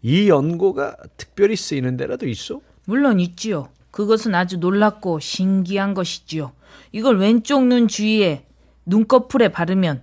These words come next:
Speaker 2: 이 세상 땅 속에 묻혀있는 보물들이 훤히 보일 것입니다. 하지만 오른쪽 눈에 바르면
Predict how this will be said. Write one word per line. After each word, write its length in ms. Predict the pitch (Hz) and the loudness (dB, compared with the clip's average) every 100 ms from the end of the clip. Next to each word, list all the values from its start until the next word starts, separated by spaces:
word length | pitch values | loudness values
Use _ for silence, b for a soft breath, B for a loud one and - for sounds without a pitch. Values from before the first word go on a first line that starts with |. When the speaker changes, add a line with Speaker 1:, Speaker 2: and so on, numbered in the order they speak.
| _ - | _ -8
Speaker 2:
이 180 | 175 | -6
세상 460 | 170 196 185 170 156 | -4 -4 -4 -4 -2
땅 260 | 165 180 196 | 0 2 0
속에 300 | - 208 208 | -2 0 2
묻혀있는 540 | 196 190 208 190 165 | 0 0 0 2 0
보물들이 520 | - 180 190 180 165 139 | 0 2 2 0 -2 -6
훤히 400 | - - 214 170 | -6 2 2 2
보일 280 | 156 156 | 0 -2
것입니다. 640 | 156 160 - 156 139 - - B B - | -2 -4 -4 -6 -8 -10 -16 B B -2
하지만 460 | 226 220 180 139 - _ _ | 2 4 4 2 -6 _ _
오른쪽 600 | 156 190 233 254 285 294 | 0 2 2 2 0 2
눈에 240 | 262 233 185 | 4 4 2
바르면 500 | 180 175 156 127 | 0 0 -2 -4